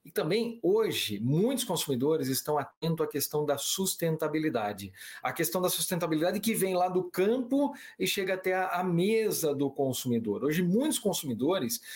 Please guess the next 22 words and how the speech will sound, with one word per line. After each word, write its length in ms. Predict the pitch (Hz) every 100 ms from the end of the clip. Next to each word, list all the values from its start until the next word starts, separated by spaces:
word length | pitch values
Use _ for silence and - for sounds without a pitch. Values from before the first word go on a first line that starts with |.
| -
estão 200 | - 170
cada 160 | 175 170
vez 140 | 208
mais 280 | 190 185 170
interessados 760 | 247 233 185 156 - 175 170
em 60 | 190
entender 400 | 185 202 160 165 - -
como 220 | 208 202
é 80 | 254
que 140 | 254
o 80 | 240
alimento 840 | 220 214 151 170 226 233 226 202 202
é 100 | 170
produzido, 600 | 170 170 147 123 147 170
aquele 200 | - 180
alimento 400 | 170 160 170 -
que 80 | -
chega 300 | - 190 185
até 140 | -
as 140 | 156 151
nossas 300 | 143 - 120
mesas, 380 | 147 170 170